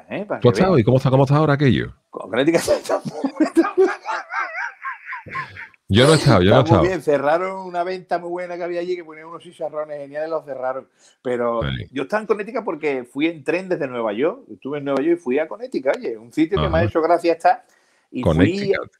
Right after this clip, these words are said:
Speaker 1: en un sitio donde había muchas casas de estas grandes,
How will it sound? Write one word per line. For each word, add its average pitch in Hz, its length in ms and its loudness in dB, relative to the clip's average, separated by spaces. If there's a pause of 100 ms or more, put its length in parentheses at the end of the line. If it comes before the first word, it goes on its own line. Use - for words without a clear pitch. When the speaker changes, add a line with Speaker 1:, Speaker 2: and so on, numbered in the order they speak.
Speaker 1:
en 135 200 -4
un 139 120 -6
sitio 160 240 0
donde 180 160 2
había 175 140 0
muchas 175 300 -8
casas 165 320 -2
de 165 60 0
estas 151 260 -4
grandes, 165 720 0